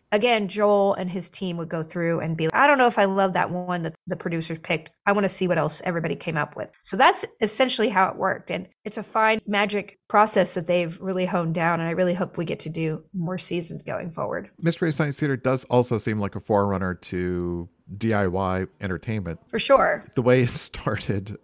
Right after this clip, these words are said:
Speaker 2: the puppets were so crude at first. It almost didn't matter because
Speaker 1: I think
Speaker 2: of
Speaker 1: the
Speaker 2: how
Speaker 1: latest, yeah, I think the latest ep-, season is the best because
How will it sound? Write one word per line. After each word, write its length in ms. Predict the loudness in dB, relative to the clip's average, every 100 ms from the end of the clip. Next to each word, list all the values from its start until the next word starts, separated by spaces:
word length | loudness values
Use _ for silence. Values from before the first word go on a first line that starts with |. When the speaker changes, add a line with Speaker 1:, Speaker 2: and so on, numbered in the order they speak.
| -6
Speaker 2:
the 100 | -2
puppets 380 | -2 0 -2 -4
were 60 |
so 180 | -2 -2
crude 460 | -2 -2 -2 -2 -4
at 160 | -8 -4
first. 480 | -4 -4 -4 -16 _ _ -2
It 120 | 2
almost 360 | 2 4 2
didn't 240 | 0 -2 -2
matter 400 | -4 -4 -6 -8 -4
because 200 | 4 6
Speaker 1:
I 60 | 6
think 160 | 6
Speaker 2:
of 60 | 4
Speaker 1:
the 60 | 6
Speaker 2:
how 60 |
Speaker 1:
latest, 500 | 6 6 0 -4 -20 -20 -14
yeah, 320 | 0 2 4
I 100 | 2
think 160 | 2 -2
the 80 | 2
latest 320 | 2 2 -2
ep-, 300 | -2 -6 -16
season 360 | -6 -2 -2
is 260 | 0 -2 -2
the 80 | 0
best 500 | 4 4 2 -8 -6
because 720 | -6 0 2 4 2 0 -12